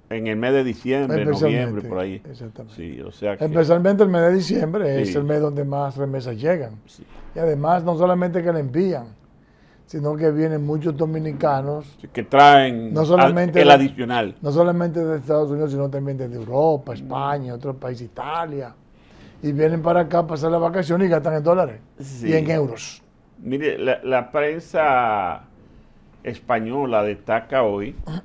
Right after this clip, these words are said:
Speaker 1: <clears throat> ¿Sabe que en España hay elecciones, eh, dentro de dos semanas, el día veintitrés?
Speaker 2: Ujú.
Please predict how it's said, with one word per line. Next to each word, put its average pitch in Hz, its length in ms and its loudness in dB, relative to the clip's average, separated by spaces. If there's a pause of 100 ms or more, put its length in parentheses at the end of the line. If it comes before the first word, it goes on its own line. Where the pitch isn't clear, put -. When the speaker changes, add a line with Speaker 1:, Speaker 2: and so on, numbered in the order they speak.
(200)
Speaker 1:
<clears throat> 160 500 -10
¿Sabe 165 180 4
que 160 100 -6
en 147 100 0
España 143 560 6
hay 139 140 4
elecciones, 131 720 0 (160)
eh, 110 240 -6
dentro 107 480 -2
de 98 420 0
dos 104 180 -4
semanas, 127 400 0
el 101 120 -6
día 107 160 0
veintitrés? 120 760 -6
Speaker 2:
Ujú. 113 500 -10